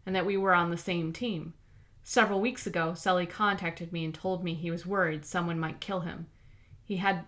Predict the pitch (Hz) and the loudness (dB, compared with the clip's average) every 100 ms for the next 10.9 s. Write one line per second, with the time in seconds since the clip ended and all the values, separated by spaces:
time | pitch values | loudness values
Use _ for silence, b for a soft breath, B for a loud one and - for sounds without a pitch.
0 | - 170 196 226 233 208 - 226 185 170 | -4 -2 0 0 0 -2 -2 -2 0 2
1 | 165 160 - 190 175 170 170 156 165 160 | 2 0 2 2 2 0 0 -2 -2 -2
2 | 175 170 175 147 143 - b b b b | -2 -2 -6 -6 -6 -8 b b b b
3 | 196 196 185 226 240 208 196 185 185 180 | 0 2 4 4 4 2 2 2 0 2
4 | 175 170 170 160 160 180 180 165 - - | 0 0 -2 -2 0 2 2 2 -4 -10
5 | - - b b b b - 196 185 - | -14 -20 b b b b 0 4 4 2
6 | 208 - 196 180 175 170 175 175 165 160 | 0 2 4 4 2 2 0 0 -2 -4
7 | - 180 170 - 156 - 175 170 165 143 | -4 -4 -4 -4 -6 -6 -4 -2 -2 -6
8 | 131 - - - - b b b b b | -8 -10 -18 -20 -20 b b b b b
9 | b b - 190 208 214 214 196 175 214 | b b -2 4 6 6 4 4 4 4
10 | 220 - 175 180 208 226 233 254 | -2 -2 0 0 0 0 -2 -4